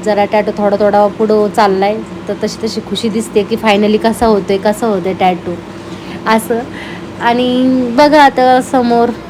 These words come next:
की माझ्याकडे बघून तर तुम्हाला वाटत असेल हिला त्रास नाही होतो, पण होतोय, पण दाखवायचं नसतं ते, कारण की म्हणते टॅटू तर काढायला आले न काय एवढं नखरे लावलेत,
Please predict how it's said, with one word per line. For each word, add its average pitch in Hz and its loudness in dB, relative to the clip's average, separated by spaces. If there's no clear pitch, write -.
की 226 2
माझ्याकडे 277 2
बघून 269 2
तर 262 2
तुम्हाला 269 4
वाटत 269 4
असेल 262 0
हिला 226 4
त्रास 240 4
नाही 233 2
होतो, 214 -4
पण 226 -2
होतोय, 233 2
पण 226 -2
दाखवायचं 247 2
नसतं 247 -2
ते, 214 2
कारण 233 0
की 233 -4
म्हणते 240 0
टॅटू 269 4
तर 262 0
काढायला 262 6
आले 254 4
न 254 0
काय 262 0
एवढं 220 0
नखरे 214 -4
लावलेत, 196 -2